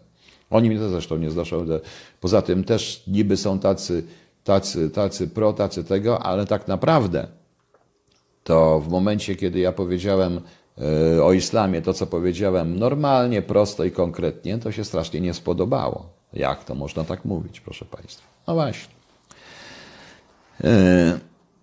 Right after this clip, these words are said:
Morawiecki zna się tylko na podatkach, nie myśli o małych i średnich przedsiębiorstwach. Pani Ewo, nie wiem. Zobaczymy. Inaczej się myśli z mi-, pozycji Ministerstwa Finansów, ale inaczej myśli się z pozycji premiera.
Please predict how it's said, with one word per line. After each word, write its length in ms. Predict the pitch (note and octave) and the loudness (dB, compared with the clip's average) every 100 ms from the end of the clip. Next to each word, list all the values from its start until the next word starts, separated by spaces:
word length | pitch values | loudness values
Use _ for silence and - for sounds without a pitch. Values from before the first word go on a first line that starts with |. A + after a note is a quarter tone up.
| _ _ _ _ _ _ _ - - - - - - | _ _ _ _ _ _ _ -20 -20 -20 -20 -10 2
Morawiecki 640 | D3+ E3 D3+ D#3+ - C#3 | 6 8 8 6 4 -2
zna 180 | B2 C#3+ | 0 0
się 140 | C3+ | 2
tylko 240 | C3+ A#2+ B2 | 0 2 2
na 120 | A#2+ | 2
podatkach, 680 | A2+ G#2 A#2+ A2+ C3 A2+ - | 2 2 2 2 -2 0 0
nie 120 | G2+ | 0
myśli 380 | G2+ G#2 - F#2+ | 2 0 0 0
o 80 | F#2 | 2
małych 440 | G2+ G#2 G2 G2 | 4 6 4 2
i 80 | F#2+ | -6
średnich 440 | - G2 E2 F2+ | -2 0 0 -2
przedsiębiorstwach. 760 | - F#2+ - F#2 F2+ D#2+ - D#2+ | -2 -2 0 2 2 2 -2 0
Pani 300 | A#2+ C3+ C#3 | 0 2 2
Ewo, 220 | C3 A#2+ | 2 0
nie 220 | C3+ D3+ | 0 -2
wiem. 200 | F2 C#2 A#1 - - | -2 -4 -10 -18 -6
Zobaczymy. 760 | E2+ A#2+ C#3 C#3 C#3 F2 A#1 - _ _ - - - | 0 2 2 -2 -4 -6 -8 -16 _ _ -20 -20 -10
Inaczej 720 | - D3 E3 D3 C3 A#2+ C#3 B2+ | -2 0 2 2 2 2 2 2
się 200 | - A2 | 0 0
myśli 420 | A#2 A#2+ - A#2+ | 2 0 -2 -4
z 80 | G#2+ | -2
mi-, 160 | G2 | -2
pozycji 440 | F#2+ G2 A#2+ A2+ A2 | 2 2 2 0 -2
Ministerstwa 580 | G#2 G2 A#2+ A#2 A#2 | -2 -2 0 0 0
Finansów, 640 | A2 - G2+ F2 E2+ A#2 - | -2 -2 0 0 0 -2 -2
ale 280 | A#2+ G#2+ G#2+ | 2 4 4
inaczej 460 | G#2+ A2 A#2+ C3+ | 2 0 0 -2
myśli 360 | G2+ G2+ G2+ A#2+ | 0 -2 -2 -4
się 120 | A2+ | -4
z 80 | A2 | -4
pozycji 400 | G2+ G2 F#2+ G#2+ | -2 -2 -4 -6
premiera. 560 | - A2 C3 B2+ E2+ | -2 -2 0 0 -2